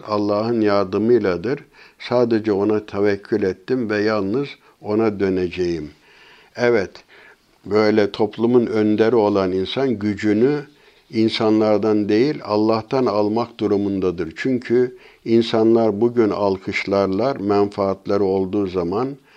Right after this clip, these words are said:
e, menfaatleri bozulunca, e, bugün yaşasın diyenler yarın kahrolsun derler. Burada hani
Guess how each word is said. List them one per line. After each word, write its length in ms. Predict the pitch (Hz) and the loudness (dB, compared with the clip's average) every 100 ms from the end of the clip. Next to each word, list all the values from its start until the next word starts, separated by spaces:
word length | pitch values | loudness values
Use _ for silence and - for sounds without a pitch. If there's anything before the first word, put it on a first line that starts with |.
| - - - _ | -20 -20 -20 _
e, 260 | 110 107 107 | 2 4 4
menfaatleri 960 | 101 117 120 120 117 117 104 110 104 | 4 2 2 2 2 2 -2 0 2
bozulunca, 880 | 107 107 113 127 127 98 98 120 147 - _ _ _ _ _ | 2 2 0 2 2 2 0 -2 -4 -10 _ _ _ _ _
e, 380 | 110 110 104 101 | 4 6 6 4
bugün 300 | 113 123 120 | -2 4 4
yaşasın 1040 | 110 107 113 - 113 - 123 120 101 92 - | 6 2 0 2 0 2 2 2 0 -6 -6
diyenler 560 | 104 101 98 95 120 127 | 0 2 2 2 2 2
yarın 600 | 107 110 104 101 131 131 - | 2 2 2 0 -2 -4 -12
kahrolsun 840 | - 135 131 113 98 90 92 85 85 | -2 2 4 4 2 0 -6 -6 -2
derler. 480 | 95 90 85 82 - - _ _ _ _ _ _ _ | 0 0 -2 -4 -10 -16 _ _ _ _ _ _ _
Burada 600 | 123 139 135 131 120 104 | 0 4 4 4 4 2
hani 400 | 113 127 123 113 | 2 6 6 6